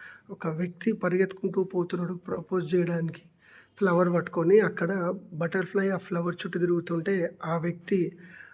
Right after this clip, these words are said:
అమ్మాయి చుట్టూ తిరుగుతున్నాడు అన్నట్టు మీనింగ్. So, బాక్సింగ్ బ్యాగ్ ఇక్కడ పెట్టేస్తే డైలీ అది గివ్,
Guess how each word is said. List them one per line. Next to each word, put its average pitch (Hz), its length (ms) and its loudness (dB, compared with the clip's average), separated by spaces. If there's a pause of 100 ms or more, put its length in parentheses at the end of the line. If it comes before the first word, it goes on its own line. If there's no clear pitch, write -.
(160)
అమ్మాయి 175 260 2
చుట్టూ 180 260 -2
తిరుగుతున్నాడు 170 680 0
అన్నట్టు 160 400 -2
మీనింగ్. 165 420 2 (400)
So, - 180 -8
బాక్సింగ్ 180 520 4
బ్యాగ్ 170 280 4
ఇక్కడ 160 320 2
పెట్టేస్తే 196 400 4
డైలీ 185 400 6
అది 190 160 6
గివ్, 147 220 0